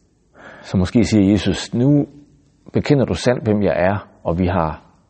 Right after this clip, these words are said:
samme far. Igennem mig får du et forhold til faderen." Og så fortsætter Jesus med at sige, "Jamen, øhm, det, det at bekende sandt, hvem jeg er, at jeg er Guds riges konge, at jeg er kongen, at jeg er herren,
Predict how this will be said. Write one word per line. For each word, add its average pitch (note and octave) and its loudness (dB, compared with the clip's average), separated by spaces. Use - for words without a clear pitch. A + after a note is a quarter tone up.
samme - -6
far. E2+ -4
Igennem F2+ -2
mig E2+ -2
får F#2 0
du D2+ -6
et D2 -8
forhold E2+ 0
til D#2+ 0
faderen." E2+ 2
Og C3+ 0
så E3 4
fortsætter C#3+ 2
Jesus C3+ -6
med A#2+ -10
at G#2+ -10
sige, C3 -2
"Jamen, G#2+ 0
øhm, F#2 2
det, G3 2
det F3+ 6
at - 4
bekende C3+ 0
sandt, C3+ 0
hvem C3 -2
jeg A2 0
er, F#2+ 0
at F2 0
jeg G#2+ 0
er F2+ 0
Guds A2+ 0
riges G2+ 0
konge, G2+ -4
at F2+ -4
jeg G#2 2
er - -2
kongen, G2+ 0
at E2 -2
jeg F#2 2
er F2+ -2
herren, F#2+ -2